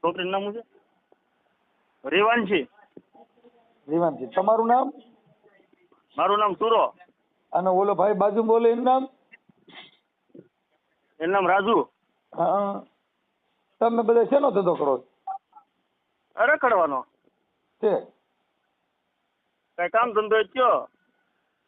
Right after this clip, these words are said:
Speaker 2: ઓ, મારે પાસે હું, હું તો નાગ પકડવાનું કરું છું, લા.
Speaker 1: <laughs>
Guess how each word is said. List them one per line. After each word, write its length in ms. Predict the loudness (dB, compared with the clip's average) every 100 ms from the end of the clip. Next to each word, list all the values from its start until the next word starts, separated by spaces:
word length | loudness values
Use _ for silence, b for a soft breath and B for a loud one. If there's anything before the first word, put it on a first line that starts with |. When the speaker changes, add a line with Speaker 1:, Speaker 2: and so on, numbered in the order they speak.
| _ _ _ -16
Speaker 2:
ઓ, 160 | -14
મારે 360 | -8 0 0 0
પાસે 300 | -2 -2 -2
હું, 120 | -8
હું 180 | -8 -6
તો 100 | -2
નાગ 200 | 0 0
પકડવાનું 500 | -2 -4 -4 -6 -6
કરું 260 | -6 -6
છું, 80 | -8
લા. 80 | -10
Speaker 1:
<laughs> 1800 | -12 -16 -18 -18 -10 -8 -8 -12 -14 -14 -20 _ -16 -4 0 0 -4